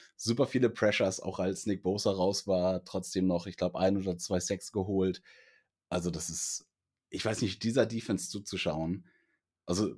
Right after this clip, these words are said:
es bringt mir mehr Spaß, als der Offense zuzuschauen. Also ich freu mich, wenn sie aufs Feld geht, ich freu mich auch, wenn sie nicht drauf ist, weil, also ich will natürlich sehen, dass wir Punkte machen, aber die Defense macht so Laune. Ähm, angefangen von der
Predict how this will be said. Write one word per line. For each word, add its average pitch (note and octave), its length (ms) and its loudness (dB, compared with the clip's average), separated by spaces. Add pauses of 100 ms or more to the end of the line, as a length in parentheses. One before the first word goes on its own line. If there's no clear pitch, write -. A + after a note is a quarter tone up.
(140)
es - 280 -6
bringt A2 240 2
mir F#2+ 120 4
mehr G2 200 6
Spaß, F#2+ 340 2
als F2 160 -2
der D#2 100 -2
Offense E2 300 -4
zuzuschauen. D#2+ 520 -4
Also F#2+ 120 2
ich F#2 140 -2
freu A2 200 12
mich, B2+ 140 6
wenn A#2 120 2
sie G#2+ 100 0
aufs E2+ 160 0
Feld B2+ 200 4
geht, A#2 160 6
ich - 140 -6
freu B2 160 8
mich C#3+ 180 4
auch, G#2 160 4
wenn G2+ 140 2
sie F#2+ 80 0
nicht G2 240 -2
drauf G#2 220 2
ist, F#2 160 -4
weil, F2 280 2 (600)
also F2 340 2
ich - 160 -8
will F#2 80 2
natürlich F#2+ 400 2
sehen, F#2 160 4
dass F2 160 0
wir F#2+ 120 4
Punkte G#2+ 280 -4
machen, F#2+ 260 0
aber F2 240 2
die F2+ 160 -4
Defense F#2+ 460 -4
macht F2 160 -6 (120)
so F#2 360 -4
Laune. E2+ 480 0 (540)
Ähm, F2+ 560 4
angefangen G2+ 560 2
von G2 420 2
der F#2 340 -2